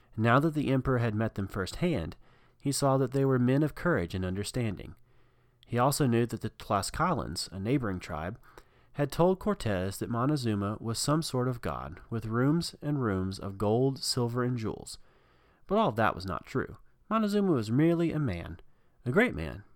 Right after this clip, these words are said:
to be sure, who had inherited great wealth, but just a man. A good little D T R session, it seems.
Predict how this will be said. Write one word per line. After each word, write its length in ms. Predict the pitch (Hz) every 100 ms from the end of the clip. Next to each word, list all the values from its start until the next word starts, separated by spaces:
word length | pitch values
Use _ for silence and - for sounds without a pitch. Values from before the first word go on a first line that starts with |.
| -
to 100 | 85
be 80 | 78
sure, 400 | - 147 - - - _ _ _ -
who 100 | 170
had 120 | 160
inherited 420 | 147 160 156 135
great 240 | 131 147
wealth, 380 | - 55 - - - _ -
but 120 | 143
just 240 | 87 -
a 40 | 95
man. 300 | 107 - - - - _ _ _ _ _ - - - _ _ _ _ _ _ _ _ _ _ _ _ _ - - - - -
A 80 | 123
good 220 | 160 151
little 220 | 143 135
D 180 | 117 123
T 200 | - 113
R 180 | 104 95
session, 400 | - 90 - 90
it 120 | -
seems. 400 | - 85 87